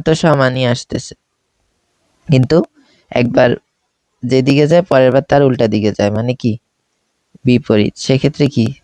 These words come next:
সি ভেক্টর যা হবে, সমান সমান মাইনাস কি? ডি ভেক্টর হবে। এর আগে কি দিব? মাইনাস দিব।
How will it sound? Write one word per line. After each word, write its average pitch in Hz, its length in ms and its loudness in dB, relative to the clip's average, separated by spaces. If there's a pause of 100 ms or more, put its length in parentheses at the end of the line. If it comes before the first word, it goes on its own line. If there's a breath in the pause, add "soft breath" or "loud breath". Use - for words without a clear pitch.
(340)
সি - 200 0
ভেক্টর 147 440 0
যা 135 260 2
হবে, 143 360 2
সমান 131 260 0
সমান 139 160 0
মাইনাস 127 400 0
কি? 127 160 -2
ডি 117 240 0
ভেক্টর 117 440 0
হবে। 107 180 0 (540)
এর 127 120 -4
আগে 123 300 0
কি 147 160 -2
দিব? 143 200 2 (720)
মাইনাস 120 440 0 (100)
দিব। - 160 -4